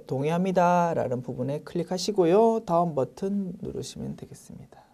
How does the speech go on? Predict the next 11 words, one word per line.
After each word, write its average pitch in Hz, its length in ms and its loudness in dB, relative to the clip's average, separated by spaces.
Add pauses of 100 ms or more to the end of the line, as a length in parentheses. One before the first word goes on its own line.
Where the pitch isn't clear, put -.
(420)
그러면 143 640 0 (400)
조금 165 300 4
전에 175 220 4
다운로드 170 720 -2
받았던 151 500 -4
프로그램이요. 156 840 0
자동으로 196 600 6
압축이 170 500 0
풀리면서 160 640 0
설치까지 160 760 -4
되어버립니다. - 840 -12